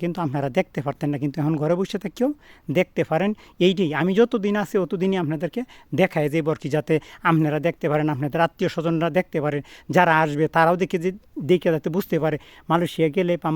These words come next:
বাগানে গেলে এই কাজগুলা করতে হইব। তো যারা যারা আমার এই চ্যানেলের ভিডিওগুলা দেখেন, প্লিজ আপনাদের সাপোর্টে কিন্তু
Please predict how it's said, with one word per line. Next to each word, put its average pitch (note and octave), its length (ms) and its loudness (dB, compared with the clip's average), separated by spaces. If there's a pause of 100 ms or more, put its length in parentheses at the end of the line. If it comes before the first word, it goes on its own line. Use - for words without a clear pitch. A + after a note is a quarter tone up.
বাগানে F3 320 -2
গেলে E3+ 180 -4
এই C3+ 120 -8
কাজগুলা C#3+ 380 -6
করতে - 220 -12
হইব। B2+ 120 -8 (440)
তো - 60 -8 (120)
যারা D#3 280 2
যারা D#3 220 -2
আমার E3 200 0
এই D#3+ 140 -2
চ্যানেলের D#3+ 440 0 (100)
ভিডিওগুলা E3+ 440 -4 (120)
দেখেন, F#3 280 -2 (460)
প্লিজ F3 240 2 (220)
আপনাদের F#3+ 340 2 (100)
সাপোর্টে G#3+ 460 0
কিন্তু G#3 180 0